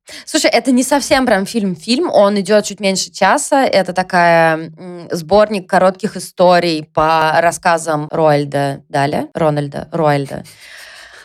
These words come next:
По рассказам знаменитого британского писателя. И там вот играют все эти люди. И я хочу в качестве аргумента, который, по крайней мере, меня убедил, чтобы это посмотреть,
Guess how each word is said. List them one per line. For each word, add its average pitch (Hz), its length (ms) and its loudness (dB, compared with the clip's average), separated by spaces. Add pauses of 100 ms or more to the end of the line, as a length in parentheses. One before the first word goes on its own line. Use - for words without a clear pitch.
(180)
По 349 280 4
рассказам 240 1300 0 (180)
знаменитого 214 400 0
британского 160 420 -2
писателя. - 340 -10 (680)
И 190 240 2
там 202 220 0
вот 262 140 -2
играют 165 260 2
все 165 160 -4
эти 156 160 -6
люди. 247 260 -4 (300)
И 254 240 4 (220)
я 240 340 0
хочу 277 300 -2
в - 60 -8
качестве 185 600 -2
аргумента, 196 640 -2
который, 185 200 -2
по - 80 -8
крайней 190 220 0
мере, 190 120 0
меня 196 300 2
убедил, 147 320 -4
чтобы - 200 -16
это - 80 -20
посмотреть, 147 580 -6